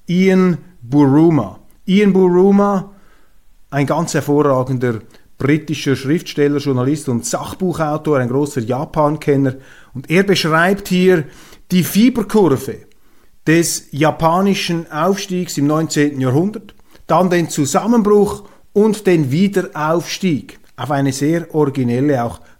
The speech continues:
provokative Art und Weise. Und was mir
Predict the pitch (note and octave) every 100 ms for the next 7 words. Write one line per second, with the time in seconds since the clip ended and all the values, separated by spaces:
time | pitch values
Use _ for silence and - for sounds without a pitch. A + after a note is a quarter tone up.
0 | - C3 C#3+ D3+ D3 B2+ B2+ C3 C3+ C3+
1 | C3 - - - - C3 C#3 - - -
2 | - - - C#3+ A#2 B2 E3+ A3 A3 E3+
3 | D#3 E3+ G3+ C#4